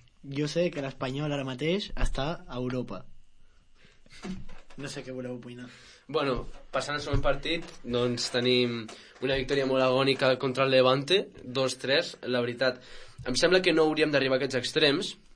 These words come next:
Speaker 2: perquè, òbviament, eh, un equip com el Barça no es pot permetre a-, que anar dos a zero a baix contra, contra un,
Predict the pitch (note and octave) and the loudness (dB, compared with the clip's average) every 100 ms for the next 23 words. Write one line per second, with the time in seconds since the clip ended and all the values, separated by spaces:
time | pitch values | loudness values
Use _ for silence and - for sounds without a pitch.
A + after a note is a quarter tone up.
0 | - - - - - - - - A2 A#2 | -20 -20 -20 -20 -20 -20 -20 -18 -14 -10
1 | A#2 B2 B2+ C3 B2 A#2+ A#2 A#2 A#2+ B2 | -6 -4 -2 -2 -2 -4 -4 -4 -2 -2
2 | B2 A#2+ B2+ B2 C3 B2+ A2+ G#2+ A2+ A#2+ | -2 -2 0 0 0 0 -2 -8 -8 -8
3 | G#2 - - - - A#2 B2 C3+ B2+ A2+ | -10 -12 -16 -20 -8 -4 0 0 0 -4
4 | G#2 - - - - - A2+ A2 G#2+ A2+ | -6 -12 -20 -20 -12 -8 -8 -8 -6 -2
5 | A#2+ B2 B2 A#2+ B2+ B2 A#2+ B2 A#2+ A#2+ | 0 2 0 0 0 0 0 2 2 2
6 | A#2+ C3 B2 - A#2+ A2+ A#2 A#2 A#2 A2+ | 2 4 4 2 -4 -2 0 0 2 0
7 | A2 G#2+ - - - A#2 A2+ A2+ A2+ G#2+ | -2 -6 -12 -14 -12 -8 -6 -6 -6 -8
8 | G2 | -10